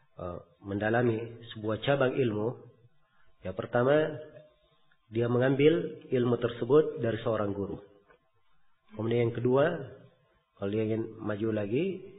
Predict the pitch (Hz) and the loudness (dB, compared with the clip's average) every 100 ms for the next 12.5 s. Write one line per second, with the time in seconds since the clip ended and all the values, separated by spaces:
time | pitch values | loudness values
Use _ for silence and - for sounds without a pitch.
0 | - 110 104 123 127 113 92 - 110 120 | -12 -6 -2 -2 0 -4 -4 -4 0 0
1 | - 120 139 131 107 104 - 110 113 120 | 0 0 0 0 -2 -2 -4 -4 0 0
2 | 107 104 131 120 110 170 156 - - _ | 2 -2 0 0 0 -2 -4 -12 -20 _
3 | _ _ - 110 107 107 110 - 104 98 | _ _ -8 -4 -2 -2 -2 -2 -2 -2
4 | 95 85 - - _ - - _ _ _ | -4 -6 -14 -20 _ -20 -20 _ _ _
5 | - 92 - - - - - - - - | -8 -8 -8 -12 -20 -20 -20 -20 -20 -8
6 | 98 95 117 113 131 - 120 135 120 - | -6 -2 -2 -2 -2 -2 0 0 -2 0
7 | 165 147 - 110 104 98 98 95 87 - | 0 0 0 -2 0 -2 -4 -4 -6 -14
8 | - - - _ _ _ - 104 131 147 | -20 -20 -20 _ _ _ -10 2 8 8
9 | 151 151 170 143 170 113 117 113 117 156 | 8 4 4 6 4 2 0 2 0 0
10 | - 147 170 196 - - - - - - | 0 2 0 0 -10 -20 -20 -20 -12 -2
11 | 120 117 120 127 127 143 165 143 127 127 | 0 0 0 0 0 0 4 6 6 4
12 | 131 160 - 147 120 | 4 4 2 0 0